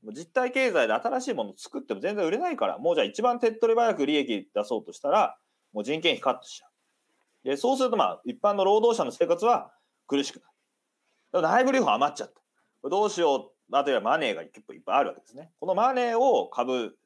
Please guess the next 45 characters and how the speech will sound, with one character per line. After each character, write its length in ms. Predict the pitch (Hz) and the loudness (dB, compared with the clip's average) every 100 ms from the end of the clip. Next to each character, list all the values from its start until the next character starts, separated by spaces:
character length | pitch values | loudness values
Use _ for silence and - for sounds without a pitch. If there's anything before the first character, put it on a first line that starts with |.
| _ _ | _ _
さ 120 | 127 | -8
っ 60 | - | -6
き 160 | 95 | -8
最 200 | 117 107 | -4 -4
後 120 | 92 | -6
水 160 | 101 95 | -10 -10
野 60 | 92 | -10
先 160 | 92 | -10
生 80 | 95 | -10
の 80 | 90 | -10
話 220 | 98 95 | -10 -10
に 60 | 98 | -12
も 60 | |
あ 20 | |
っ 60 | 90 | -12
た 80 | 90 | -8
よ 60 | |
う 20 | 180 | -6
に、 120 | 180 | -6
こ 100 | 90 | -8
う 40 | |
株 280 | - 104 110 | -4 -4 -4
式 120 | - | -8
市 140 | - 117 | -12 -8
場 140 | 104 | -6
に 280 | - 104 - _ _ | -4 -6 -8 _ _
こ 80 | - | -12
う 20 | |
ぶ 100 | 107 | -10
ち 100 | 107 | -8
込 200 | - 95 | -6 -4
ん 20 | 127 | -2
で、 120 | 139 | -2
こ 100 | 104 | -2
う 60 | - | 2
投 140 | 190 | 0
機 80 | - | 0
す 140 | - - | -8 -20
る 100 | - | -20
わ 60 | _ | _
け 60 | |
で 80 | _ | _
す 100 | - | -20
よ 60 | - | -14
ね。 180 | 175 | -14